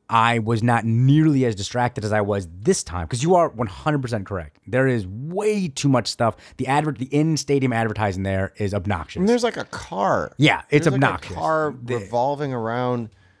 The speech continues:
Speaker 2: or maybe not revolving, but, like,
Speaker 1: No,
Speaker 2: a
Speaker 1: but it's just hanging there, and
Speaker 2: but
Speaker 1: it,
Speaker 2: with,
Speaker 1: it's
Speaker 2: like, all sorts of signage around it, and then there's the slide, and then there's
Speaker 1: Yeah, it's, it's a lot.
Speaker 2: Yeah.
Speaker 1: It's a lot, and, and I will tell you, it was not, was not nearly as offensive to the eye to me the first time I saw it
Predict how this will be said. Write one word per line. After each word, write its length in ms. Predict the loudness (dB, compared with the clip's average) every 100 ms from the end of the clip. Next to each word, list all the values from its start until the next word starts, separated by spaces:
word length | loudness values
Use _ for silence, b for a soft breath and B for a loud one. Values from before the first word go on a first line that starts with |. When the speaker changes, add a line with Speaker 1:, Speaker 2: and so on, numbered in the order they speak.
| b
Speaker 2:
or 100 | -6
maybe 220 | -2 -2
not 100 | -2
revolving, 460 | -2 0 0 0 -2
but, 100 | -4
like, 140 | 0
Speaker 1:
No, 100 | 2
Speaker 2:
a 60 | 4
Speaker 1:
but 100 | 2
it's 120 | 0
just 160 | -4 -4
hanging 340 | -2 0 2
there, 240 | 2 2 2
and 160 | 0
Speaker 2:
but 60 | 0
Speaker 1:
it, 100 | 0
Speaker 2:
with, 40 |
Speaker 1:
it's 80 | 0
Speaker 2:
like, 180 | 0 -2
all 320 | -6 -4 -4 -4
sorts 340 | -6 -8 -10
of 80 | -14
signage 540 | -14 -8 -4 -2 -4
around 360 | -4 -2 -2 -2
it, 160 | -4
and 100 | -2
then 80 | 0
there's 220 | 0 -2
the 100 | -4
slide, 720 | -4 -2 0 2 2 4 2 0
and 160 | -2
then 120 | 0
there's 300 | 0 0 -4 -10 b b
Speaker 1:
Yeah, 180 | -2 -2 0
it's, 240 | 0 2
it's 140 | 2 2
a 60 |
lot. 280 | 4 2 0
Speaker 2:
Yeah. 300 | -8 -8 -6 0
Speaker 1:
It's 160 | 0
a 60 | 2
lot, 300 | 2 2 2 0
and, 180 | 0 2
and 200 | 2 0 2
I 120 | 2
will 80 | 4
tell 160 | 0
you, 60 | 0
it 100 | 0
was 220 | 0 0
not, 280 | 2 2 2
was 140 | 2
not 220 | 2 2 2
nearly 500 | 2 2 4 2 2
as 520 | 2 2 2 -2 -6
offensive 540 | -10 -2 2 4 2 0
to 80 | -2
the 140 | 0
eye 240 | 2 2 0
to 160 | -2
me 320 | -4 -2 -4
the 100 | -6
first 280 | -4 -2 0
time 180 | 0 -2
I 80 | -2
saw 280 | -6 -10
it 120 | -8